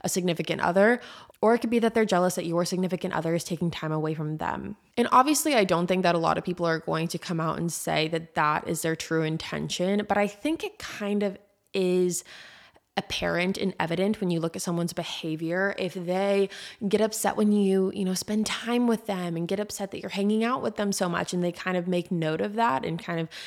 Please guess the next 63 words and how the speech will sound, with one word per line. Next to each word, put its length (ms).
you 120
know, 80
express 560
that 240
to 160
you, 400
I 160
would 140
just 160
ask, 260
like, 140
"Why 240
do 80
you, 120
why 200
do 60
you 80
care 180
so 160
much? 220
Like, 180
why 140
do 80
you 60
care 200
if 80
I 40
hang 180
out 100
with 120
my 60
boyfriend?" 380
Like, 160
that's 300
just, 300
it's 80
a 60
little 200
strange. 540
Um, 800
but, 360
you 100
know, 140
if 160
it 80
does 180
fall 180
into 160
the 60
first 240
category 600
of 100
that 140
they 160
do 240
have 280
genuine 500
concerns, 800
I 60
would 140
honestly 500
just 360
sit 280